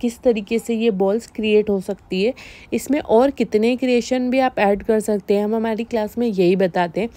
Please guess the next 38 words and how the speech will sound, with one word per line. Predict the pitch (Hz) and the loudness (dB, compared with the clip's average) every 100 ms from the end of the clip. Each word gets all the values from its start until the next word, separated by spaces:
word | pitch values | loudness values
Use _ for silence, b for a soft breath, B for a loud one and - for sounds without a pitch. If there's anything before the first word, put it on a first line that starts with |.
| b b - | b b -4
प्रॉपर | - 226 220 254 | 2 2 2 0
टेक्निक | - 233 190 214 226 214 | 4 4 4 0 -2 -2
बताते | 214 - 190 - | -2 0 -2 0
हैं, | 196 208 233 B B - - | -2 -2 -6 B B -20 0
कौन | 220 214 | 2 2
सा | 202 233 | 2 2
वर्क | 202 208 - - | 4 4 4 0
किस | 233 - | 0 2
तरीके | 202 196 208 196 | 2 2 0 0
से | 226 | 2
होता | 208 185 196 | 0 2 0
है। | 196 202 208 B B - - | 2 0 -4 B B -12 0
क्रिएशन | 247 247 - 277 | 2 2 2 2
आप | 269 240 | 2 2
अलग-अलग | 214 214 220 254 233 | 4 6 6 2 4
एक | 220 226 - | 4 4 4
ही | 277 | 2
डिज़ाइन | 233 226 208 208 | 4 4 4 2
में | 220 226 | 4 4
अलग-अलग | 214 202 220 - | 4 4 2 2
क्रिएशन | 208 202 190 233 | 0 0 0 -2
कैसे | 233 208 190 226 | 6 6 6 4
कर | 190 170 | 4 2
सकते | 180 165 - | 0 -4 -2
हैं, | 165 | 0
वो | 202 | 0
हम | 240 247 | 0 0
हमारी | 208 190 202 | 0 0 -2
क्लास | 202 196 190 | -2 -4 -4
में | 233 226 | -6 -4
यही | - 185 190 196 | -2 2 2 0
चीज़ें | 196 190 175 | -4 -4 0
आपको | 185 - 277 311 B B B - | 0 2 0 0 B B B 0
क्लियर | 226 208 180 | 4 4 4
करते | 180 170 151 | 0 0 -4
हैं। | 170 b b b - - | -4 b b b -16 -2
ठीक | 269 - | 0 0
है, | 302 | -2